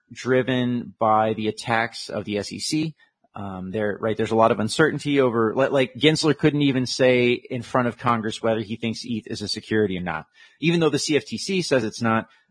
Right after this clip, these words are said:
uh, Gensler might think it is. A-, and again, it's just about clarity. I, I'm not trying to make an argument about whether eth is or is not a security at this exact moment,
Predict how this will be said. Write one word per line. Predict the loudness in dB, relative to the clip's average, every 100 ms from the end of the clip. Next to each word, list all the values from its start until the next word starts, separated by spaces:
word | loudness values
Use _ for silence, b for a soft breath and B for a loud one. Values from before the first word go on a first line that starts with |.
| -8
uh, | -6 -6
Gensler | -4 -4 -2 2 2
might | 4 0
think | 0 -2
it | 0
is. | 0 0 -6 b
A-, | -6 -4
and | -4
again, | 0 0
it's | 0
just | 0 0
about | 0 0
clarity. | 0 0 2 -2
I, | -4 -4
I'm | -2
not | -2
trying | 0 0
to |
make | 0 0
an |
argument | -2 0 -2 -2
about | -2 0
whether | 0 -2
eth | -6 -8 -2
is | -2 -2
or | -4
is | 2
not | 2
a | 2
security | -2 -2 0 -2
at |
this | -4 -8
exact | -6 -6 -4
moment, | -6 -8